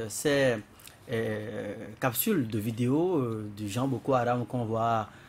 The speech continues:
avec Aboubakar Shekau, quand vous voyez, quand il y a attaque terroriste, euh, rapidement, euh, le monsieur se pointe avec des armes, avec quelques deux hommes derrière,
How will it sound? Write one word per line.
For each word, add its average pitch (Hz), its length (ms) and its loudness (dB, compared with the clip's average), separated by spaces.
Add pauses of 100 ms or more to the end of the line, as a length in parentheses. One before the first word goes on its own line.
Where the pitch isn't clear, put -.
(140)
avec 113 280 -2
Aboubakar 120 420 0
Shekau, 123 640 0
quand 127 100 0
vous 123 120 -2
voyez, 120 480 2
quand 120 320 0
il 117 80 -6
y 120 60 2
a 113 60 4
attaque 120 240 -2
terroriste, 113 480 -2
euh, 110 300 -4
rapidement, 117 540 0 (480)
euh, 117 140 -2
le 110 100 -2
monsieur 131 400 2
se 139 100 -2
pointe 131 280 -2
avec 117 220 0
des 110 200 -2
armes, 127 120 6
avec 123 240 2
quelques 135 320 2
deux 117 260 0
hommes 120 160 4
derrière, 113 540 2